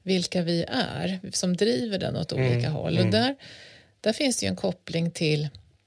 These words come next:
Speaker 1: det vi pratade om med Penita, eh, Rodriguez Nyqvist.
Speaker 2: Just
Speaker 1: Om,
Speaker 2: det.
Speaker 1: eh, om anknytning.
Speaker 2: Ja.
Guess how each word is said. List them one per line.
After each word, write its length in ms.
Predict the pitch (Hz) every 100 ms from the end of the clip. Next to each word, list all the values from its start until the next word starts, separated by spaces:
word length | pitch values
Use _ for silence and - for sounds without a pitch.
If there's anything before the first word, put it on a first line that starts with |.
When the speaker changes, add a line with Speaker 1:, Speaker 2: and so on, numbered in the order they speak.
| - -
Speaker 1:
det 180 | 185
vi 100 | 165
pratade 540 | 160 175 160 160 156 156
om 380 | - 147 147 -
med 460 | 156 147 139 - -
Penita, 600 | 165 147 143 - - - - -
eh, 320 | - - - 62 - -
Rodriguez 520 | 156 147 147 143 -
Nyqvist. 760 | 175 160 - - - - - - - - _ - - -
Speaker 2:
Just 200 | 135 120
Speaker 1:
Om, 320 | 185 170 165
Speaker 2:
det. 60 | 160
Speaker 1:
eh, 220 | 160 147 - - -
om 200 | - 156
anknytning. 880 | 170 156 - 311 320 - - - 151 107
Speaker 2:
Ja. 200 | 104